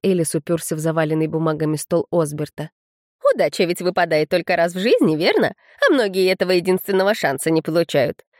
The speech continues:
Мне тоже торговаться было не к лицу. Внешне очень простенькая, бедная, плохо образованная,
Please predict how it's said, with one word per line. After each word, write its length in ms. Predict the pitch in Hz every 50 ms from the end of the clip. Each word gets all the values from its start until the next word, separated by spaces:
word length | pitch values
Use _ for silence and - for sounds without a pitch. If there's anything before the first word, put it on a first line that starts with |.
| _ _
Мне 280 | - 220 226 240 254
тоже 260 | - - 523 392 220 180
торговаться 600 | - 165 160 156 170 170 160 160 160 - - 175
было 160 | 160 175 180
не 180 | 175 175 180
к 80 | 175 -
лицу. 380 | 196 190 - - - 156 151 - _ _ _ 571
Внешне 280 | 554 392 240 - - 165
очень 220 | 160 - - 160
простенькая, 600 | 156 175 170 - 233 - - 202 185 175 - 165
бедная, 380 | 156 135 185 233 381 233 196 185
плохо 260 | - 427 466 - 220
образованная, 800 | 170 156 165 170 165 170 196 277 453 392 233 208 196 190 196